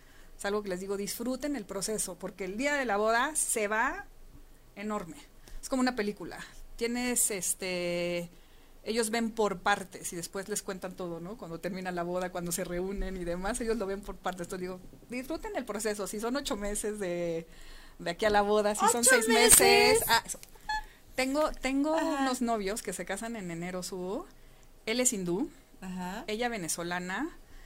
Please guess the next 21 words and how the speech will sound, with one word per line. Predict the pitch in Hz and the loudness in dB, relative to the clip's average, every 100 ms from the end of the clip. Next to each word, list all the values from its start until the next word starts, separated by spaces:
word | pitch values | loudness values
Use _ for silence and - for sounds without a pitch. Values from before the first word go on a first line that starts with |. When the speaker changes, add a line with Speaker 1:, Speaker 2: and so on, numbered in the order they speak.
| - - | -16 -8
Speaker 1:
de | 190 | -2
ya | 196 240 247 | 0 2 0
varios | 226 240 254 | 0 0 0
años | 240 226 | -2 -2
viviendo | 214 190 202 | -4 -4 -4
en | 202 | -4
Estados | 170 190 185 185 | -2 -2 -4 -4
Unidos, | 165 165 165 277 - - - - - - - - - - - | -6 -4 -4 -6 -10 -20 -20 -20 -20 -20 -20 -20 -20 -18 -8
y | 233 226 | -6 -4
me | 233 240 | -4 -4
contrataron | 208 202 202 220 220 240 240 | -4 -4 -2 0 0 -2 -4
hace | 214 - 233 226 - | -2 0 0 -4 -4
año | 214 226 233 | -2 -2 -4
y | 208 | -4
medio. | 175 - - - - - - - - - - | -4 -8 -18 -20 -20 -20 -20 -20 -20 -20 -8
Speaker 2:
Año | 247 247 254 | -4 -2 -2
y | |
medio | 262 254 226 | -2 -2 -4
preparando | 190 190 180 180 | -4 -6 -4 -4
una | 180 170 | -4 -6
boda. | 165 160 | -6 -10